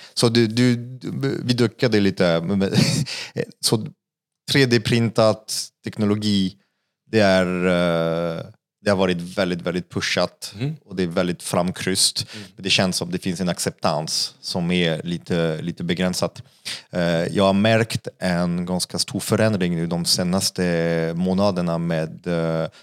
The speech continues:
Speaker 1: med k-, lagstiftning och regelverk.
Speaker 2: Mm.
Speaker 1: När det gäller ju, ehm, eh, i livsmedelsindustri, nu som till exempel Krav, de har ju börjat släppa en rad olika <clears throat> nya, nya tillsatser som är godkända i livsmedel.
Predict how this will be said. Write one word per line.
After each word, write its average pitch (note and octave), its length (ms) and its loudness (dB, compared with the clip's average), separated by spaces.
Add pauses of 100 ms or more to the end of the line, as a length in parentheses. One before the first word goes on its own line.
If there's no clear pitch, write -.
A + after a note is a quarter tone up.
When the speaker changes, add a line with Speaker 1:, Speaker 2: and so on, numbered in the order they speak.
(240)
Speaker 1:
med F2+ 240 -6
k-, - 140 -6
lagstiftning G2 800 0
och F2+ 80 2
regelverk. G2 840 0
Speaker 2:
Mm. - 120 -12
Speaker 1:
När F#2+ 60 -2
det G2 120 4
gäller G2+ 320 4
ju, F2+ 400 2 (320)
ehm, E2 560 -2 (320)
eh, E2 160 -6
i F2 120 -2
livsmedelsindustri, F2+ 840 -2 (280)
nu G2 100 -2
som F#2 220 2
till F#2 120 -8
exempel F2+ 360 -4
Krav, G2 360 2 (100)
de F#2+ 220 -2
har F2 180 0
ju E2 300 -2
börjat F2+ 300 -2
släppa E2+ 400 -2
en F2 160 -2
rad G2 220 2
olika F2 420 0
<clears throat> F2+ 80 -6
nya, F2+ 460 0
nya F2 260 -2
tillsatser F2+ 580 -4
som F2 240 -4
är F2 80 -2
godkända F#2 580 -2
i F2+ 60 -2
livsmedel. F#2 640 0